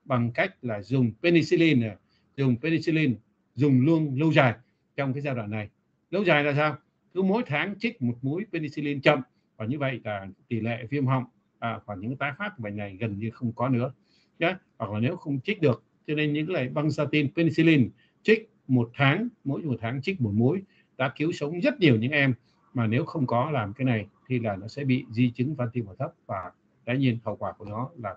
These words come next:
của bi kịch vốn mà. Đấy là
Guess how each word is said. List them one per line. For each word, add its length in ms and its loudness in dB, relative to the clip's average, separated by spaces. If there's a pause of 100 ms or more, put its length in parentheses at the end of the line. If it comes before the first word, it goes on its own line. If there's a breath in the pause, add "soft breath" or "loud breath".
của 100 -20
bi 160 -2
kịch 120 -8 (140)
vốn 180 -4
mà. 120 -2 (1200 soft breath)
Đấy 260 8 (220)
là 260 0